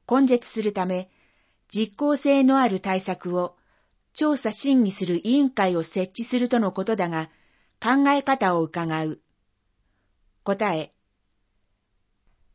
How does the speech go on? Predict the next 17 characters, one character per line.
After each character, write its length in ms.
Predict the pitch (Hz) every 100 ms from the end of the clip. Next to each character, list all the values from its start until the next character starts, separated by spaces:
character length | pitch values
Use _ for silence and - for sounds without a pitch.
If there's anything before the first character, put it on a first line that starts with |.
| _
性 380 | - - 269 294
暴 240 | 226 285 294
力 260 | 285 277
事 180 | 247 269
案 180 | 220 180
や 200 | 165 160 _ _ _ _ _
子 140 | 220
ど 120 | 262
も 100 | 277
の 140 | 277 277
権 260 | 302 285
利 100 | 247
に 120 | 208 185
精 240 | - 208
通 240 | - 208
し 180 | 202 -
た 220 | 175 170